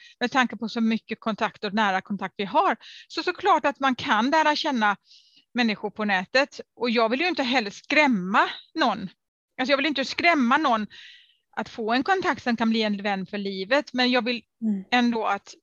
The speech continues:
Speaker 1: man ska lära sig lite såna, eh, eh, sålla agnarna från vetet.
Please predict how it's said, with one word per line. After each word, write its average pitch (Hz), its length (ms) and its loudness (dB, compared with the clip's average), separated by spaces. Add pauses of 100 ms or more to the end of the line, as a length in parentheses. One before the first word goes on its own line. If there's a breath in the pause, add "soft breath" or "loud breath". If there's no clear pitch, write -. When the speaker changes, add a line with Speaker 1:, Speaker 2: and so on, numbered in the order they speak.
(1400 loud breath)
Speaker 1:
man 254 200 0
ska 254 140 2
lära 240 360 4
sig 233 140 -4
lite 214 400 -2
såna, 208 560 0 (220 loud breath)
eh, 226 80 -2
eh, 240 360 -2 (100)
sålla 240 400 2
agnarna 214 520 2
från 214 300 -4
vetet. 294 580 -2